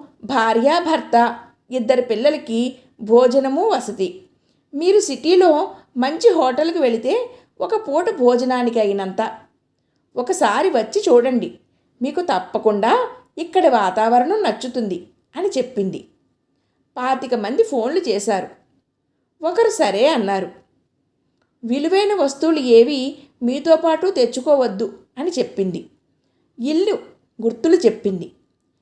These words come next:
శనివారం పొద్దున్న తొమ్మిదింటికి మారుతి కారులో వచ్చారు శ్రీధర్, జ్యోతి, పిల్లలు శృతి, కీర్తన. ఊరికి చివరగా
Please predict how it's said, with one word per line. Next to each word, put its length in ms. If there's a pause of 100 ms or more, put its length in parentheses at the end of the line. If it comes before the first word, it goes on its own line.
(180)
శనివారం 560
పొద్దున్న 680 (300)
తొమ్మిదింటికి 760 (380)
మారుతి 480
కారులో 380
వచ్చారు 480 (360)
శ్రీధర్, 540 (300)
జ్యోతి, 640 (300)
పిల్లలు 340 (300)
శృతి, 440
కీర్తన. 580 (1040)
ఊరికి 360 (120)
చివరగా 540